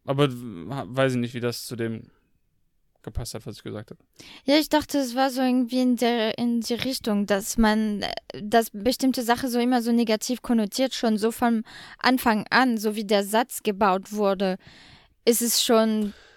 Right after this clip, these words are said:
Speaker 1: Das ist was anderes, dass man, wenn ich drüber nachdenke, dass man beobachten kann in der Sprache der Menschen generell,
Speaker 2: Mhm.
Speaker 1: dass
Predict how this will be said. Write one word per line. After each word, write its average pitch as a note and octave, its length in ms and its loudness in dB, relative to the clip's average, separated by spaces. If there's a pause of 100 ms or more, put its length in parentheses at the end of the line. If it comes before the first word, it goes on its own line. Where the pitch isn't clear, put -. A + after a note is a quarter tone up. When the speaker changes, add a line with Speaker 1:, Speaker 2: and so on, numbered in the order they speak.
(380)
Speaker 1:
Das D#3 260 -2
ist E3 80 -10
was D#3 160 2
anderes, C#3 380 0
dass B2+ 280 -2
man, B2+ 340 -4 (280)
wenn B2 280 -10
ich B2 60 -14
drüber B2 180 -6
nachdenke, B2+ 420 -6
dass B2 160 -12
man A#2 360 -12 (1040)
beobachten C3+ 520 -2
kann C3 220 -2
in D3 180 -4
der C3 140 0
Sprache B2 460 -6
der B2 100 0
Menschen B2+ 320 -4
generell, B2 400 2
Speaker 2:
Mhm. A#2 60 4
Speaker 1:
dass A2 240 2